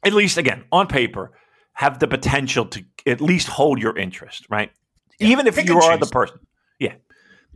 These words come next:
Speaker 1: Even if you are the person who just, "Okay, I'm gonna watch these for the matches,"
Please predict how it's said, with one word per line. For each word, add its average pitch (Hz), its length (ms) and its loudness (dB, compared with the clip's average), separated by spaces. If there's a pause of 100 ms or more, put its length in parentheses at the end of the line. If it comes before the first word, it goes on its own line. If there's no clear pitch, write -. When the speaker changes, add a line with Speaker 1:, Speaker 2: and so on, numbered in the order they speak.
(160)
Speaker 1:
Even 226 240 4
if 180 100 2
you 175 160 2
are 143 100 4
the 120 80 -2
person 117 360 -2
who 110 360 0 (440)
just, 147 480 -2 (100)
"Okay, 147 320 0 (100)
I'm 113 120 -2
gonna 120 180 0
watch 123 300 0
these 127 180 -2
for 123 120 -8
the 107 80 -4
matches," 104 540 -4